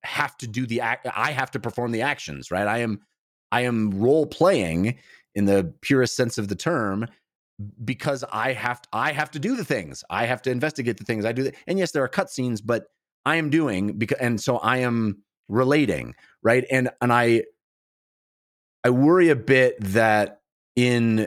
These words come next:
expanding the world, which I think is a good impulse for making a series out of this game, that they are also kind of obscuring what is so compelling about a, a basic story about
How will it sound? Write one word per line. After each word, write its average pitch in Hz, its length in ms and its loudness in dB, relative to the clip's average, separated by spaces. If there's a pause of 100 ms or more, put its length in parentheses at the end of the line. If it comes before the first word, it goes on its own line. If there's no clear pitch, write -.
(160)
expanding 120 640 0
the 104 100 4
world, 104 680 2
which 98 200 0
I 95 60 2
think 92 180 0
is 85 100 0
a 82 120 2
good 80 460 -2
impulse 80 520 -4
for 76 200 -8
making 76 360 -8
a 67 40 -8
series 67 360 -6
out 65 80 -10
of 62 60 -12
this 64 140 -10
game, 58 280 -8 (460)
that 107 380 2
they 117 140 4
are 113 140 4
also 104 880 2 (960)
kind 107 300 0
of 85 320 -2 (480)
obscuring 113 840 0
what 101 140 2
is 98 120 0
so 113 120 -2
compelling 98 460 0
about 87 420 -2
a, 98 220 -6
a 107 40 -4
basic 120 300 -4
story 113 240 -2
about 95 400 -2